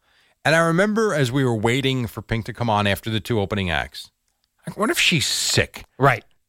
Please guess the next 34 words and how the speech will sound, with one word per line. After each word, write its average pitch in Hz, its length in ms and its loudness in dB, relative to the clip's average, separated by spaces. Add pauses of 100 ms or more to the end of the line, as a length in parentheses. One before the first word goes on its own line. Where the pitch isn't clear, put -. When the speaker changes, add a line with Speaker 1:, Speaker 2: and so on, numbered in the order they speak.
Speaker 1:
In 147 140 2
the, 127 280 0
in 127 120 2
her, 117 240 4
in 113 140 -2
her 113 80 2
dressing 104 380 0
room 87 140 -4
right 80 120 -4
now. 71 300 -8 (760)
Like, 160 180 -6
you've 208 200 -2
got 240 160 2
sixty - 460 0
thousand 185 460 0
people 156 320 -2
sitting 104 300 -4
here, 90 200 -2
and 104 100 0
I 165 160 2
didn't 165 400 -2
realize 95 800 -4 (580)
that 101 160 0
Lionel 131 460 0
Richie 104 440 -4
canceled 120 600 -2
that 107 220 2
show 80 640 -2 (420)
an 110 200 -2
hour 131 400 2
after 113 420 0
the 95 260 -2
start - 600 -2
time 76 520 -6